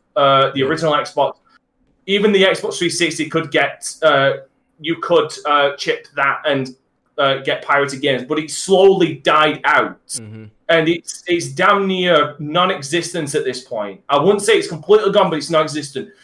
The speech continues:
Speaker 1: So what he's doing right there is a, is a, an appeal to emotion. You're taking money out of my pocket by pirating,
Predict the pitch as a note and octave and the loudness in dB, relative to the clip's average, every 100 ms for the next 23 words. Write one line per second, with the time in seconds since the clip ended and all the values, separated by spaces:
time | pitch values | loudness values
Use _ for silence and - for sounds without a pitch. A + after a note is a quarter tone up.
0 | - D#3+ C#3+ G#3+ - G#3+ A3+ G3+ G3 F#3+ | -10 -4 0 0 0 -2 -2 0 2 2
1 | F3+ E3+ D#3+ - - - E3 D#3 C#3 - | 2 -2 -2 -6 -10 -8 -4 -4 -6 -14
2 | _ _ _ _ _ _ _ _ _ _ | _ _ _ _ _ _ _ _ _ _
3 | E3+ D#3 D#3 D#3+ D#3 D#3 G3+ G3 G3 F#3 | 0 2 0 -2 -2 -2 2 4 4 0
4 | D#3+ D#3 D#3 - A#2+ F#2 - - - - | 2 2 2 -2 -4 -6 -14 -20 -20 -20
5 | _ - E3+ A3 A3+ G3+ G3+ F#3+ F3+ F#3 | _ -2 2 4 4 4 2 0 0 0
6 | F3+ E3 D#3+ C3+ C#3 D3+ F3 F3 F3+ E3 | 2 2 2 -4 -2 0 0 0 0 0
7 | - E3+ D#3 C#3 - G#3+ A3 F#3+ - B2+ | -2 -2 0 0 -2 0 2 2 0 -4
8 | A#2+ A2+ | -4 -8